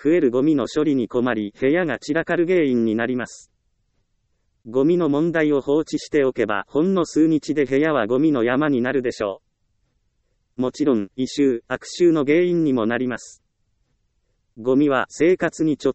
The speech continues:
結する問題であるため、曖昧や中途半端にできないところ。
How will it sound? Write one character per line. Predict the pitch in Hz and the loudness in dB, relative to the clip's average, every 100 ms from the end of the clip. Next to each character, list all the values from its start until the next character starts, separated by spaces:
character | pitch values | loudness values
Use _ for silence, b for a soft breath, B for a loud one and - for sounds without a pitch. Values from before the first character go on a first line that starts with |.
| _ | _
結 | - 156 - | -6 -6 -8
す | - | -4
る | 147 | 0
問 | 139 160 | 2 0
題 | 160 151 139 | 0 0 0
で | 139 | 0
あ | |
る | 135 113 | 0 -2
た | 120 | -2
め、 | 131 123 - | -2 -4 -2
曖 | 127 160 | 0 2
昧 | 156 139 | 0 0
や | 131 117 - - | 0 -2 -8 -2
中 | 160 190 | 2 2
途 | 196 | 2
半 | 190 196 | -2 -2
端 | 165 127 | 0 0
に | 110 | 0
で | 120 | -2
き | - | 0
な | 165 127 | 0 0
い | 101 | -2
と | 123 | -4
こ | 147 | -2
ろ。 | 113 | -2